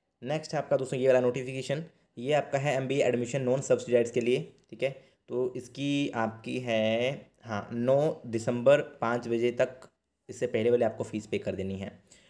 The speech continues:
ओके, ये सभी सिलेक्टेड हैं और ये आगे जो है ये वेटिंग लिस्ट है, ठीक है, ये वेटिंग लिस्ट में है। रुचिका, आशीष, हरीश, शिवाली,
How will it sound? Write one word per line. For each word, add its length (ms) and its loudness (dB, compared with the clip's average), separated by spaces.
ओके, 180 -6
ये 100 -2
सभी 360 -2
सिलेक्टेड 400 0
हैं 260 -8
और 100 0
ये 240 0
आगे 260 2
जो 100 -2
है 140 -2
ये 60 0
वेटिंग 340 0
लिस्ट 180 -6
है, 180 -14
ठीक 120 -10
है, 100 -4
ये 80 -2
वेटिंग 280 -2
लिस्ट 180 -4
में 80 -6
है। 140 -6
रुचिका, 580 -2
आशीष, 460 -4
हरीश, 440 0
शिवाली, 540 0